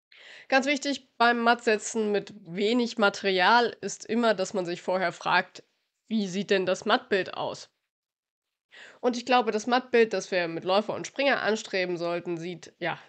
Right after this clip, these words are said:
so oder so ähnlich aus, wie wir es hier sehen. Was ist an dieser Stellung wichtig?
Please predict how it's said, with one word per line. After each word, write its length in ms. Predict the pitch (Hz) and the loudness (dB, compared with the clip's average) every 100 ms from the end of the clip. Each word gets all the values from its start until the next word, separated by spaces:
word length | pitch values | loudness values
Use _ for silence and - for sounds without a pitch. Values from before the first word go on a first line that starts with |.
| - | -16
so 400 | 185 208 294 330 | -6 0 0 2
oder 200 | 240 208 | 2 2
so 100 | 185 | 0
ähnlich 420 | - 247 226 226 | 2 2 2 -2
aus, 200 | 185 180 | -2 -2
wie 140 | 190 | -2
wir 80 | 180 | -2
es 140 | 160 - | -4 -4
hier 200 | 180 175 | -4 -4
sehen. 320 | 170 147 151 _ _ _ _ _ - _ | -6 -8 -10 _ _ _ _ _ -20 _
Was 220 | 226 269 | 2 2
ist 260 | 262 - - _ | -4 -8 -20 _
an 100 | 190 | -8
dieser 220 | 185 190 | -2 -2
Stellung 420 | 185 196 175 175 - _ _ | -2 -2 -2 -4 -8 _ _
wichtig? 600 | 190 - - - - - | -10 -8 -10 -12 -14 -16